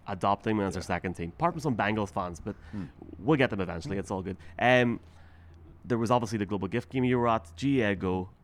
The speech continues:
Speaker 1: Off the Ball, an Irish podcast, so many things going on. I, i-, is there one thing that stands out for you? 'Cause you guys have done so much over the last six months. Uh,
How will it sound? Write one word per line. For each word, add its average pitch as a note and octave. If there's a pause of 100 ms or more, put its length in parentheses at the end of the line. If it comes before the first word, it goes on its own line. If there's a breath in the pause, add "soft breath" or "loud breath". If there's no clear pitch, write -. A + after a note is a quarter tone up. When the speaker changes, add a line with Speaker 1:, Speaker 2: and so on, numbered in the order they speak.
Speaker 1:
Off C#3+
the -
Ball, F2+
an F#2+
Irish G2+
podcast, G#2 (360 soft breath)
so -
many B2
things F#2+
going F2+
on. F2
I, G#2+
i-, A#2+
is A2+
there B2
one D3+
thing C#3
that A#2
stands G#2
out G2
for -
you? G2
'Cause F#2
you D3+
guys G#2
have E2
done E2+ (300 soft breath)
so -
much G2+
over F2+
the F2
last F2
six -
months. F#2+
Uh, -